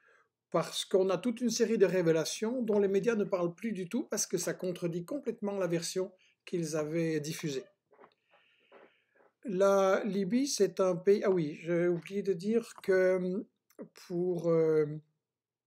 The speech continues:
compenser un peu les, les retards, vendredi, euh, midi prochain, il y aura un Michel Midi spécial avec l'ambassadeur du Venezuela à Paris, Mujica, qui viendra nous expliquer,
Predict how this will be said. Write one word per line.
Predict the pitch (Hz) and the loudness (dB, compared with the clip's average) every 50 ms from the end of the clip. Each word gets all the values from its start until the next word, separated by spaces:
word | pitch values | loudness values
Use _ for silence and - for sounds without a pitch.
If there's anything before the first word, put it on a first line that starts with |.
| _ _ _ _ _ _ - - - - - | _ _ _ _ _ _ -18 -18 -16 -16 -10
compenser | - 156 147 - 160 160 156 - 175 | -8 -6 -4 -2 -4 -4 -2 -2 -2
un | 151 139 | -4 -2
peu | - 151 143 143 139 139 135 127 | -4 -4 -4 -4 -4 -6 -10 -14
les, | - - - - _ _ _ _ _ _ | -18 -20 -20 -20 _ _ _ _ _ _
les | - 143 | -14 -6
retards, | 147 170 170 170 233 262 254 254 240 - - _ _ _ _ - - - - - _ _ _ _ - | -4 -4 -2 -2 -2 -2 -2 -2 -2 -6 -12 _ _ _ _ -20 -20 -20 -20 -20 _ _ _ _ -12
vendredi, | 147 143 160 - 226 240 233 208 202 208 196 170 175 190 196 190 190 190 185 | -10 -2 0 0 2 2 2 4 4 4 2 2 -2 -6 -6 -4 0 2 2
euh, | 175 160 160 156 147 | 4 4 4 2 2
midi | 147 160 170 170 147 156 180 220 240 | 2 0 0 -2 -2 -2 -4 -4 -4
prochain, | - - - 180 165 - - - 190 202 226 240 254 277 277 302 370 440 _ _ _ _ _ _ _ _ | -6 -10 -10 -8 -8 -6 -6 -4 -2 0 0 0 -2 -2 -4 -6 -10 -12 _ _ _ _ _ _ _ _
il | - 180 185 180 | -6 -6 0 6
y | 196 196 | 6 6
aura | 190 185 - 196 196 196 196 196 202 - - - | 6 6 2 0 0 0 2 0 -2 -2 -4 -4
un | 190 180 175 170 170 170 165 170 165 160 160 | -2 0 0 2 2 0 0 0 0 -2 0
Michel | 165 170 170 - - 185 180 | -2 -2 0 0 0 0 0
Midi | 180 175 156 165 165 | 0 -2 -2 -2 -4
spécial | 170 - - 208 208 - - 196 208 - 240 | -4 -2 -2 -2 0 2 0 0 0 0 -2
avec | 233 202 190 175 - | -2 -2 -4 -4 -2
l'ambassadeur | 185 175 165 160 165 170 165 - 175 165 156 160 170 170 156 151 | -4 -4 -4 -4 -4 -6 -6 -4 -4 -2 0 0 0 -2 -2 -4
du | - 156 147 | -8 -14 -4
Venezuela | 147 180 180 180 180 170 165 175 170 165 160 156 | -2 -2 0 0 -4 -4 -2 -2 -2 0 -2 -4
à | |
Paris, | 156 - 165 160 165 170 | -4 -4 -6 -4 -4 -4
Mujica, | 160 165 165 151 147 147 - - 202 240 | -2 -2 -4 -4 -4 -6 -2 -2 -2 -2
qui | 233 - 196 | -2 -6 -6
viendra | 165 170 165 165 160 160 160 | -4 -4 -4 -4 -4 -4 -6
nous | 160 156 143 156 | -6 -4 -4 -6
expliquer, | 143 - - - 165 - - 190 190 - 196 | -8 -8 -10 -12 -12 -2 2 2 2 2 0